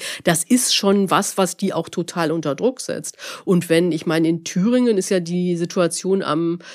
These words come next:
für die Grünen am dramatischsten. Da sind die, glaube ich, in den letzten Umfragen, waren sie tatsächlich unter fünf Prozent. Die eiern da ja immer so rum, um die fünf Prozent.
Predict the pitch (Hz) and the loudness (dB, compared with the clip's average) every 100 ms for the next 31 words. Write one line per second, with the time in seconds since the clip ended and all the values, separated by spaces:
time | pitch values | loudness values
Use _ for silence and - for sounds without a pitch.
0 | - - 190 180 165 185 196 160 151 143 | -20 -4 0 0 0 0 2 2 0 0
1 | 135 160 247 - 220 160 170 196 165 180 | 0 0 -2 0 0 0 0 -2 -2 -2
2 | 190 170 170 139 - 165 147 170 185 170 | -2 0 0 0 -2 -4 -4 -4 -2 0
3 | 139 185 240 247 247 247 262 233 233 240 | 0 -2 -2 -4 -2 -2 -4 -4 -4 -4
4 | 254 240 - 233 226 208 - 147 185 190 | -4 -6 -6 -2 -2 -2 -4 -2 0 -2
5 | 180 175 151 180 170 170 170 151 269 330 | 0 -2 -2 -2 -2 -2 -4 0 0 0
6 | 196 226 233 240 226 - 247 240 247 | -2 -2 -2 -4 -6 -6 -2 0 0